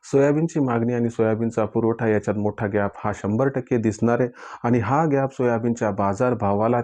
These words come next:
तेजी शंभर टक्के प्रचंड प्रमाणात प्रदान करणार आहे. यासोबतच पुढील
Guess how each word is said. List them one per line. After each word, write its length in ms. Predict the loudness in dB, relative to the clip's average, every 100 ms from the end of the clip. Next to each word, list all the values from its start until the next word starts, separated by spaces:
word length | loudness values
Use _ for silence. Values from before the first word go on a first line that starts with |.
| 0
तेजी 300 | -2 0 -2
शंभर 460 | 0 -2 0 0 0
टक्के 320 | -2 0 -2
प्रचंड 460 | 0 -2 0 0
प्रमाणात 420 | 0 -2 -2 -2 -4 -4
प्रदान 320 | -2 -2 -2
करणार 360 | -2 -2 0
आहे. 640 | -2 -4 -14 -16 -6 0 2
यासोबतच 800 | 2 0 0 0 2 2 0 2
पुढील 260 | 2 2